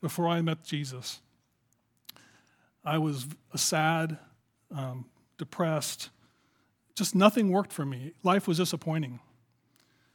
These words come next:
Relationships, school, work,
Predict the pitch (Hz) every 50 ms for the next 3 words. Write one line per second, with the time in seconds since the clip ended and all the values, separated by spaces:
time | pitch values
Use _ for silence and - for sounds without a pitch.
0 | _ _ _ _ _ _ _ _ _ _ _ _ _ _ - 170 147 151 165 175
1 | - - 170 160 - - 165 156 - - - - - - - - - 170 165 165
2 | 165 160 160 160 156 147 - - 160 131 175 165 165 165 170 165 -